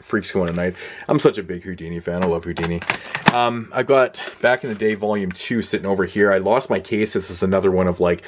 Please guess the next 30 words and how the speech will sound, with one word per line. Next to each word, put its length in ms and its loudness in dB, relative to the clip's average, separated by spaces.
a 80 0
dozen 480 -2
albums 640 -4
in 140 -8
my 120 -2
<laughs> 60 -4
collection 420 -2
I've 140 2
lost 260 2
cases 320 0
for 160 4
over 140 2
the 40 -2
years, 300 0
but, 320 0
uh, 140 2
that 180 2
is 140 4
the 140 -4
actual 520 2
C 260 -4
D, 220 0
so 340 0
can't 220 0
quite 180 0
remember 280 -2
what 140 -4
was 160 -10
on 240 2
it, 140 -2